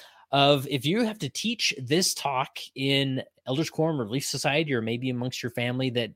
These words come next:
uh, you'll have some ideas of how to approach that to really stimulate a redemptive lesson. And that's actually a mini episode I'm gonna be doing, is talking about why we need to focus on doctrine,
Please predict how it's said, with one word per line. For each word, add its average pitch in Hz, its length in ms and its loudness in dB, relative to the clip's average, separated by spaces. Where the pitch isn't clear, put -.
uh, 113 40 -8
you'll 113 200 -4
have 127 180 -2
some 117 180 -4
ideas 120 440 2
of 107 60 0
how 123 160 2
to 120 80 4
approach 180 400 0
that 107 260 -4
to 139 120 2
really 165 380 4
stimulate 123 800 2
a 143 80 4
redemptive 123 640 2
lesson. 104 500 -4
And 127 100 -2
that's 156 200 2
actually 143 340 4
a 120 40 2
mini 127 280 2
episode 120 400 0
I'm 110 140 -2
gonna 113 160 -2
be 101 140 -12
doing, 120 540 2
is 135 180 -2
talking 170 460 2
about 117 440 2
why 135 340 6
we 190 160 4
need 175 140 8
to 156 60 4
focus 147 420 2
on 165 160 2
doctrine, 180 520 2